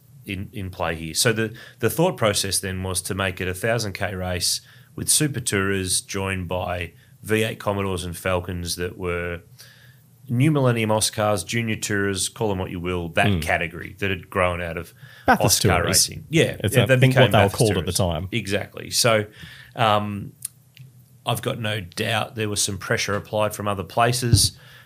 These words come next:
Speaker 1: Um, you can join the dots on who, what, when, where, why, or how, um, of another category that was having another V eight series that was about to begin the next year, that it would have wanted people to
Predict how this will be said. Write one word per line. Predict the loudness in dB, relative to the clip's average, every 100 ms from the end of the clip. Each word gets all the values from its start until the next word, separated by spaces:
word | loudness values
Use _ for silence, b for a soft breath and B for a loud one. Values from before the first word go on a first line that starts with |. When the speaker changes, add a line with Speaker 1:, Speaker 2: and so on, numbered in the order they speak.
| B -14
Speaker 1:
Um, | -8 -6 -6 -10 -16 _ _ _ -20
you | -18 -14
can | -12 -8
join | -6 -6
the | -6
dots | -4 -2 0
on | -2
who, | -2 -2
what, | -2 -2
when, | -2
where, | -2 0
why, | 2 4
or |
how, | 4 2 2 -4 B B B B -6
um, | 0 2 2 -2 -6 -10 -16 -20 -20 -6
of | -4 -2
another | 0 0 0
category | 2 2 2 -2 -2
that | -4
was | -4 -2
having | -2 -2 -4
another | -4 -2 -2 0 -2
V | -4 -4 -2
eight | -2 -4 -2
series | -2 0 -2 -2 -4
that | -6
was | -6
about | -2 -4 -4
to |
begin | -8 -6 -4
the | -4
next | -2 -4 -2
year, | 0 0 -4 B B B B
that | -4
it | -2
would | -2
have | -2 0
wanted | 0 0
people | 0 -2 -2 -6
to | -4 0 -2 -4